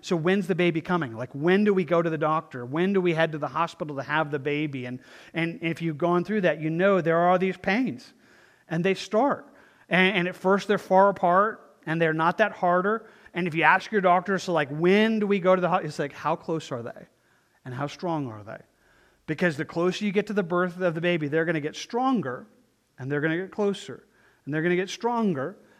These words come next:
and they're gonna get closer. And when it finally gets there, that's when you know, "Hey, it's time to head to the hospital. It's time to have the baby." Well, when Jesus gives us these things, he's saying these are that.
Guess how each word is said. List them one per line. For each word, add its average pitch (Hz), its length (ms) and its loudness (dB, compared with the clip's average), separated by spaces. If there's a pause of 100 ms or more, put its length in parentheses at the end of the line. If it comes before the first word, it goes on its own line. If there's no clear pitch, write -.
(100)
and 156 120 -4
they're 170 80 4
gonna 170 200 0
get 170 140 -4
closer. 208 600 2 (300)
And 175 140 2
when 196 140 4
it 220 180 0
finally 269 340 4
gets 247 320 -2
there, 175 180 -2
that's 190 260 2
when 214 160 0
you 202 100 0
know, 202 420 2
"Hey, 196 220 2
it's 165 140 -2
time 190 220 0
to 202 80 6
head 190 140 4
to 190 40 2
the 185 100 2
hospital. 196 320 0
It's 165 100 -8
time 165 300 -2
to 165 60 -2
have 143 320 -4
the 135 80 -6
baby." 127 420 -8 (680)
Well, 214 240 2
when 196 180 2
Jesus 240 440 -2
gives 190 260 0
us 160 140 -6
these 220 280 -4
things, 170 260 -4
he's 214 140 -6
saying 190 320 -2
these 175 220 0
are 185 220 2
that. 196 320 0